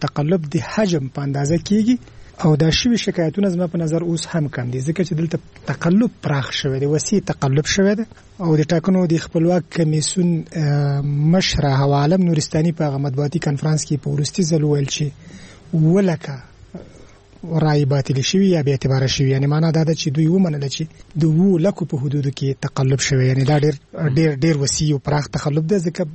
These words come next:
آه، میزان د مشارکت ته که وګورو، ډېر ټیټ دی. نو ی-، که یا په فیصدۍ باندې ووایو، نو فکر وکړه چې تقریباً د پروسې نیمایي، یعنې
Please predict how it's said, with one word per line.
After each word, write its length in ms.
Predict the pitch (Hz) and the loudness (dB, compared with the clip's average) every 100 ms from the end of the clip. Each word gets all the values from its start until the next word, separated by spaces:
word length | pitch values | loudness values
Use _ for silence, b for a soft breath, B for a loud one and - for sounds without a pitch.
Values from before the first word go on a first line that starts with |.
| - 170 | -10 -8
آه، 220 | 160 160 | -6 -2
میزان 400 | 156 156 170 160 | 0 2 2 2
د 80 | 156 | 0
مشارکت 480 | 147 147 143 190 - | -2 -4 -2 -4 -2
ته 80 | 165 | -2
که 140 | 175 | 0
وګورو، 340 | 190 208 233 208 B B B B - 165 | 0 0 -2 -4 B B B B -4 0
ډېر 140 | 180 - | 0 0
ټیټ 180 | - 220 139 | -2 0 -2
دی. 100 | 135 127 B B B B B 160 | -6 -8 B B B B B 0
نو 340 | 156 156 160 | 2 2 2
ی-، 480 | 156 160 170 190 170 - | 2 2 0 -2 -4 -6
که 160 | - 170 156 156 160 175 170 | -2 0 2 0 -2 0 2
یا 180 | 180 | 2
په 120 | 165 147 | 0 -2
فیصدۍ 400 | 165 156 170 208 | -2 0 0 2
باندې 240 | 196 185 | 2 2
ووایو، 240 | 196 190 185 | 2 2 0
نو 60 | |
فکر 260 | 165 180 170 | -2 -2 0
وکړه 180 | 170 170 | 0 -4
چې 100 | - | -4
تقریباً 480 | 147 - 160 160 147 - B B B B B | -4 0 0 0 -4 -14 B B B B B
د 60 | 147 | -2
پروسې 480 | 156 170 156 - - | 0 2 2 2 2
نیمایي، 520 | 202 170 156 160 185 | 2 2 2 2 2
یعنې 240 | 147 131 | 0 -4